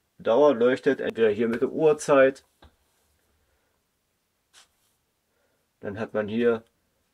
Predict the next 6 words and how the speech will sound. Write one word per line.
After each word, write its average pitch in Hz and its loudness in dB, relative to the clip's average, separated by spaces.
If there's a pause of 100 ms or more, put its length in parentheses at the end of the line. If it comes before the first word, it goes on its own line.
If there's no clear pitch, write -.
(420)
da 113 -8
kann 123 -4
man 123 -2
hier 123 0
Notizen 143 -6
schreiben, 123 -2